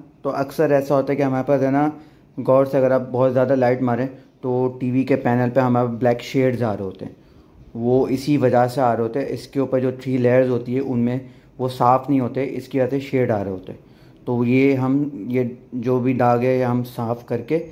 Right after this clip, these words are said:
फिर सबसे पहले ये layer आएंगी, फिर इसके बाद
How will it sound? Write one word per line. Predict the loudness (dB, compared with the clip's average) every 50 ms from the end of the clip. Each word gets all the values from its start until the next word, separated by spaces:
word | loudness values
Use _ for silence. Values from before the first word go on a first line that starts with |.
| -18 -20 -20 -20 _ -12 -2
फिर | -2 -2 0
सबसे | -2 -6 -8 -2 -2 0
पहले | 2 4 4 4 4
ये | 2 2 2 2 4 2 2 2
layer | 2 2 4 4 2
आएंगी, | 2 0 0 -2 -2
फिर | -2 -4 -6 -6
इसके | -8 -10 -8 -6 -6 -4
बाद | -2 -2 -2 -2 -4 -8